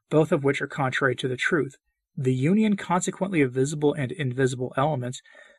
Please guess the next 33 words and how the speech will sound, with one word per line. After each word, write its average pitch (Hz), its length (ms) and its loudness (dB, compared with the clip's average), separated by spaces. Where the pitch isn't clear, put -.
because 143 260 0
it 127 80 -2
harmonizes 147 640 4
with 135 140 -4
the 139 60 -4
natural 127 400 -2
order 143 380 4
and 131 140 -2
by 120 160 -2
God's 120 340 -2
will 135 440 2
belongs 139 420 0
to 139 100 -8
the 120 80 -4
very 123 320 -2
essence 127 320 -6
of 120 80 -12
the 135 80 -12
church, 143 380 0
must 180 300 2
necessarily 143 600 2
remain 139 440 2
so 160 420 2
long 151 380 2
as 151 120 -2
the - 80 -8
church 135 260 0
itself - 360 -4
shall 123 300 -6
endure. 120 420 0
Wherefore 175 400 6
Chrysostom 147 680 2
writes, 123 300 -4